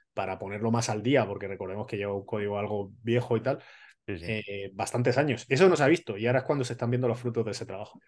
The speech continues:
Speaker 2: Eh,
Speaker 1: Porque
Speaker 2: pues,
Speaker 1: está
Speaker 2: dos años llevan más o menos. O sea,
Speaker 1: Yo creo que
Speaker 2: fíjate,
Speaker 1: se está
Speaker 2: el
Speaker 1: bastante bien.
Speaker 2: motor de hace dos años, nada de esto eran capaces.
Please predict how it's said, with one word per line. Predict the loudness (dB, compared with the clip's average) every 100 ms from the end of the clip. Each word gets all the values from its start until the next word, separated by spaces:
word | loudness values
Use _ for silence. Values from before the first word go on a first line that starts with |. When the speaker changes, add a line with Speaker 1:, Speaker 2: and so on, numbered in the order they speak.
| -14
Speaker 2:
Eh, |
Speaker 1:
Porque | -2 -2
Speaker 2:
pues, | 0
Speaker 1:
está | 2
Speaker 2:
dos | 4
años | 4 2 -2
llevan | -4 -6
más | -8 -10
o | -12
menos. | -16 -20 _ _
O | -12
sea, | -10
Speaker 1:
Yo | -10 -4
creo | 2 4
que |
Speaker 2:
fíjate, | 2 -2 -10
Speaker 1:
se |
está | -8
Speaker 2:
el | -4
Speaker 1:
bastante | -2 0 0
bien. | 2
Speaker 2:
motor | 4 6 6
de |
hace | 6 6
dos | 4 4
años, | 2 -2 -4
nada | -4 -4
de |
esto | -4 -8
eran | -10
capaces. | -10 -10 -12 -14 -20